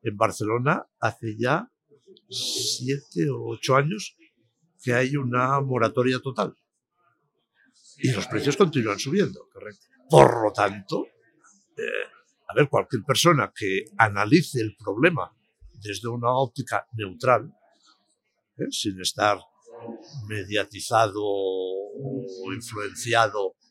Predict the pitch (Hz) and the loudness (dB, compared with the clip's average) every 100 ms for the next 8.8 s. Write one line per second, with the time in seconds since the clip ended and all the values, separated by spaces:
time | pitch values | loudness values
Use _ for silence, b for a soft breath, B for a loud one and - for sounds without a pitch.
0 | _ - 135 135 135 135 - 104 98 95 | _ -16 -10 -8 -10 -10 -4 -4 -2 -6
1 | 98 92 101 107 - 104 92 95 101 92 | -8 -6 -4 -2 -4 -4 -8 -4 -4 -4
2 | 104 107 101 110 110 101 101 101 101 98 | -14 -16 -6 -4 -4 -6 -8 -10 -8 -8
3 | - 120 117 95 80 80 - _ - 87 | -2 -2 -2 -8 -18 -12 -12 _ -12 -10
4 | - 101 113 - 92 110 143 - 175 - | -8 -4 -4 -4 -8 -6 -4 -4 -6 -6
5 | - - 104 120 - - - - - - | -6 -4 -4 -4 -8 2 4 6 2 -2
6 | - - - _ _ _ 139 131 120 113 | -6 -12 -18 _ _ _ 4 4 6 6
7 | 113 110 110 107 107 - - 131 113 127 | 6 6 4 2 0 0 0 2 2 2
8 | 123 123 127 120 - 120 - | 2 2 0 0 -2 -2 -8